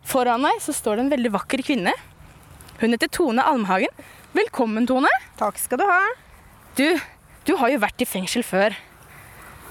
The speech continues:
Speaker 2: Ja.
Speaker 1: Og du, nå er jo du i fengsel igjen.
Speaker 2: Ja.
Speaker 1: Føler du deg nesten som en gjenganger?
Speaker 2: Eh, ja. En hyggelig gjenganger. Veldig bra.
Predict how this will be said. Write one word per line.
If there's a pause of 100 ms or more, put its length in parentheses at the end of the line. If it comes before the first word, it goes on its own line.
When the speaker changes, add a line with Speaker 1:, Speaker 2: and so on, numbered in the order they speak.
(380)
Speaker 2:
Ja.
Speaker 1:
Og
du,
nå
er
jo
du (200)
i
fengsel
igjen. (140)
Speaker 2:
Ja. (340)
Speaker 1:
Føler
du
deg
nesten
som
en
gjenganger? (1000)
Speaker 2:
Eh, (120)
ja. (540)
En
hyggelig
gjenganger. (680)
Veldig
bra.